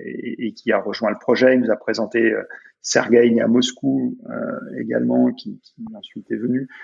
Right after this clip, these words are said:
Voilà. Et ensuite, le bouche à oreille, les amis d'amis, euh, a assez vite, euh, rempli comme ça, euh, ce, ce, ce premier vivier de Vingt et un talents.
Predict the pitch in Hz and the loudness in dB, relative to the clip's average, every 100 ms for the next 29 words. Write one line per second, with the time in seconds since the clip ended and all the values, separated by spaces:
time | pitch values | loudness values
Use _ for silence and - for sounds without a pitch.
0 | - - 110 117 113 - 117 - 123 123 | -16 -8 -8 -8 -14 -8 -4 -2 2 2
1 | 120 147 156 147 139 147 139 120 - _ | 2 2 6 6 8 6 6 2 -6 _
2 | _ _ 113 113 127 131 127 123 135 175 | _ _ 0 4 4 6 4 4 0 -2
3 | _ _ _ 120 101 110 - 117 110 - | _ _ _ -6 -4 -4 -2 0 0 -2
4 | - - 123 113 143 - 113 113 107 107 | -2 4 4 2 -2 -2 -2 -2 -2 -2
5 | - 113 - 127 127 110 - 120 120 110 | 0 0 0 -4 -2 -6 -2 0 0 0
6 | 101 - _ _ _ - - - - - | -4 -8 _ _ _ -20 -20 -18 -18 -18
7 | - _ _ _ - - 117 - - 117 | -20 _ _ _ -20 -18 -16 -10 -2 2
8 | 123 113 107 110 123 107 101 107 - 104 | 4 4 4 4 4 0 -6 -8 -8 -10
9 | 98 | -12